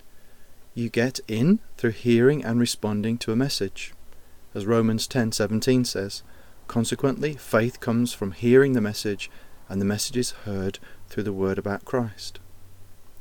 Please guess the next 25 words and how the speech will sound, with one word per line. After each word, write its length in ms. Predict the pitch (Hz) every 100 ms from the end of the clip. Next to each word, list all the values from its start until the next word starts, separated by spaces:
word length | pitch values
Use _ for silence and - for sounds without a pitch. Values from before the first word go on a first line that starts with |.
| - - - - -
Until 240 | 120 170
the 160 | 165 147
earth 280 | 147 - -
becomes 420 | 135 135 143 131
once 200 | 123 -
again 260 | 135 113 110
the 80 |
happy 280 | 104 127 151
realm 320 | 123 113 123
of 120 | 127 -
King 200 | 127 127
Jesus, 600 | 107 104 95 87 - - - - - - - - - -
his 160 | 135
people 360 | - 139 131 139
live 240 | 123 127
as 220 | 120 113 - - -
his 160 | - 147
citizens, 500 | 160 127 101 101 104
as 240 | - 107
his 260 | - 135 127 - - -
agents 680 | 127 127 127 151 - - - - - - - -
in 140 | 110
this 260 | 107 - - - -
broken 380 | 113 117 120 117
realm. 260 | 104 95